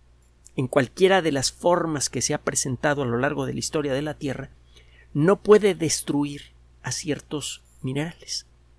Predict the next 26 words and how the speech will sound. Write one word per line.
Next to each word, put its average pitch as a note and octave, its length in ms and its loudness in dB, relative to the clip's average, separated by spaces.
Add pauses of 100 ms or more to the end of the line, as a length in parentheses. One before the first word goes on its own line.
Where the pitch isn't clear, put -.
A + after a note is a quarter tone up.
(380)
los - 260 -4
zircones. C#3+ 840 -2 (1000)
Los D3+ 240 -2
zircones G3+ 500 0
son G3 160 0
minerales E3+ 480 -2
que D3+ 100 -4
tienen E3+ 240 -2
una E3+ 120 -4
estructura - 500 -2
molecular C#3+ 580 0
muy D3 220 -2
parecida D3+ 680 -4 (960)
a C#3 160 0
la, A#2+ 380 -2 (540)
eh, D3+ 200 -4
al B2+ 160 -2
cuarzo, D3 460 2 (1300)
solo F3 260 6
que D#3 100 0
en C#3 60 2
lugar C3+ 240 0
de E3 80 0
átomos D#3 420 -2
de C#3+ 120 0
silicio, E3 560 -2